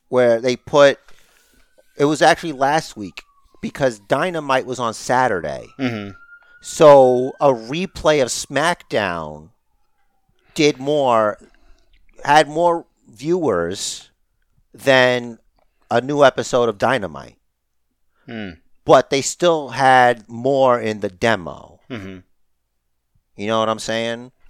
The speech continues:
Speaker 2: I do.
Speaker 1: But it's like, how do they figure this shit out anyway?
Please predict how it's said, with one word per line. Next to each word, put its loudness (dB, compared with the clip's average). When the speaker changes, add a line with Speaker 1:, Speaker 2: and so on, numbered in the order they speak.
Speaker 2:
I -4
do. -6
Speaker 1:
But 2
it's -4
like, 0
how -2
do -8
they -6
figure -10
this -6
shit -6
out 2
anyway? -6